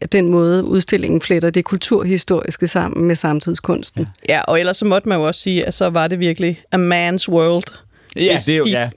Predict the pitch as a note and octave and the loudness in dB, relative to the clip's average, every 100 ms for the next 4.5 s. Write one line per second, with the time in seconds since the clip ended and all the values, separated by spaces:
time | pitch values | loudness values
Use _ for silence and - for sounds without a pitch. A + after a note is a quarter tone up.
0 | - - - - F3+ D#3+ E3+ D3+ E3 D#3 | -14 -16 -8 0 0 2 0 -2 0 0
1 | D3 - - - E3 D#3 F3 F3+ F3+ E3 | 0 -4 -16 -6 -2 0 2 2 2 0
2 | F3 - - - - A3 E3+ E3 A#3+ A#3+ | -2 -8 -20 -16 -8 -4 0 2 2 2
3 | - F#3 F3+ F#3 - A#3 G#3+ G#3+ F3+ F#3 | 0 2 2 0 -2 0 2 0 0 0
4 | D#3 F#3 F3+ - F3 | 0 0 0 -2 -2